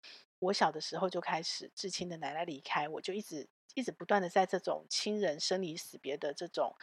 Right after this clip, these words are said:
生死中在思考这件事情，所以我高中就把每一天当最后一天过。可是我最近半，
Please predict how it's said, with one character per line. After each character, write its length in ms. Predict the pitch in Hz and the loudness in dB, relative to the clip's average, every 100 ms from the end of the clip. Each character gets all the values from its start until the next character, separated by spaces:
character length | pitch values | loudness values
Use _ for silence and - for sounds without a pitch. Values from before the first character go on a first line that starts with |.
| - - | -18 -12
生 260 | - 214 214 | 2 4 4
死 160 | - | 0
中 400 | - 165 160 170 - _ _ - | -4 -8 -8 -12 -20 _ _ 0
在 160 | 208 | 2
思 240 | 190 - 196 | 2 -2 0
考 180 | 185 | 0
这 100 | - | -2
件 160 | 147 151 | -6 -6
事 200 | 156 156 | -6 -8
情， 200 | - - | -10 -4
所 140 | - | 2
以 20 | 320 | 4
我 120 | 147 | 6
高 200 | - 180 | 8 8
中 200 | 180 185 | 8 2
就 160 | 185 185 | 2 2
把 220 | 165 147 | 2 0
每 120 | 143 | -4
一 60 | - | -6
天 180 | - | -6
当 200 | 160 165 - | -2 -4 -4
最 240 | - 180 | -4 0
后 120 | 175 | 0
一 40 | 156 | -2
天 220 | - 143 - | -6 -12 -4
过。 200 | 151 - - - - - | -4 -4 -12 -16 -16 -16
可 80 | - | -4
是 140 | 220 339 | 4 6
我 440 | 233 175 151 - - | 6 4 2 -2 -8
最 200 | - 285 | -2 -2
近 400 | 233 254 220 190 - _ _ _ _ - | 0 0 0 -4 -10 _ _ _ _ 6
半， 300 | 233 185 | 6 6